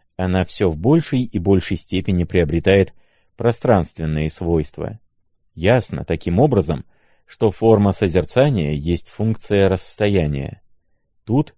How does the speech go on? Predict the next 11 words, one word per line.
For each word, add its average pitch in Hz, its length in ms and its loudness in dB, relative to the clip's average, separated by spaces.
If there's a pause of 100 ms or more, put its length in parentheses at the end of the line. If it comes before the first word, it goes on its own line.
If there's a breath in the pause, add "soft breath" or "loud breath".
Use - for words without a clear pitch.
(280)
привходит 151 640 2
незаметная, 135 880 2
но 104 180 2
весьма 107 400 -2
значительная 98 720 -2
по 90 100 -6
своим 87 380 0
результатам 104 680 0 (300)
для 110 260 2
образованного 107 720 4
человека 101 600 2